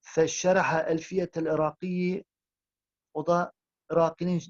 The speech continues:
elfiyesini şerh etmiş. Ve semmâhu Fethul Mughis. Ve hu eftalu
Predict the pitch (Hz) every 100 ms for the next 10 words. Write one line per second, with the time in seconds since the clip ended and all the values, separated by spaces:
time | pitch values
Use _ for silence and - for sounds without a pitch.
0 | _ 160 160 170 151 165 - 170 143 139
1 | 131 - 147 - 170 180 180 170 170 -
2 | 185 - 170 156 139 143 143 - _ _
3 | _ _ _ _ _ 151 170 175 - -
4 | - 175 170